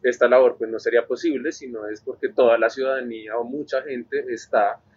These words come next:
registrando, cono-, eh, ha aprendido a conocer sus derechos y sabe que grabar un procedimiento policial es un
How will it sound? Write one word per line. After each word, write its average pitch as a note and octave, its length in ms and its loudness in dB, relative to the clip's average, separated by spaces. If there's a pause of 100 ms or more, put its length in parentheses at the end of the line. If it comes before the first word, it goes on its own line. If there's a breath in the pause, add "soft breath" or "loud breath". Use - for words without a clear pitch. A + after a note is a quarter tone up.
(280 soft breath)
registrando, B2+ 720 2
cono-, B2+ 320 -2
eh, C3 160 0
ha C3+ 60 6
aprendido C#3 500 0
a - 60 -6
conocer B2 320 -8
sus - 100 -20
derechos A#2 400 -4
y B2 40 -16
sabe A2+ 360 -2
que B2 160 -2
grabar A2 320 0
un G#2+ 60 -10
procedimiento A#2+ 480 -14
policial A2+ 420 -8
es G#2 80 -16
un A2+ 240 -20